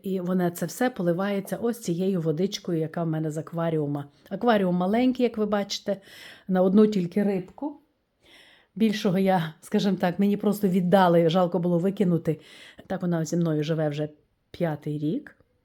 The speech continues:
Ось. Ну і ось отакий гарнезний у нас вийшов різдвяник.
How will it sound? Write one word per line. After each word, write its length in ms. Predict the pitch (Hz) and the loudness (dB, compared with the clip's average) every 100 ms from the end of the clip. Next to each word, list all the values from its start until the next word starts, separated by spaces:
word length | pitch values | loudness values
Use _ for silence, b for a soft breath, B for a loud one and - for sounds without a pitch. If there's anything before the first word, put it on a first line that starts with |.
| _ b b b b b | _ b b b b b
Ось. 440 | 233 226 220 - - _ _ _ _ _ _ _ - | -4 -4 -4 -12 -20 _ _ _ _ _ _ _ -8
Ну 180 | 226 | -2
і 40 | 226 | 0
ось 240 | 190 202 | 0 -2
отакий 460 | 156 202 - 208 208 B B B | -6 -8 -6 -6 -8 B B B
гарнезний 500 | 190 180 254 214 180 | -2 2 2 2 2
у 60 | |
нас 260 | 175 226 226 | 2 0 0
вийшов 500 | 180 208 - 202 202 b b b b b b - | 0 0 0 -4 -6 b b b b b b 2
різдвяник. 920 | 214 208 160 170 175 165 160 165 | 4 4 2 2 2 2 2 -2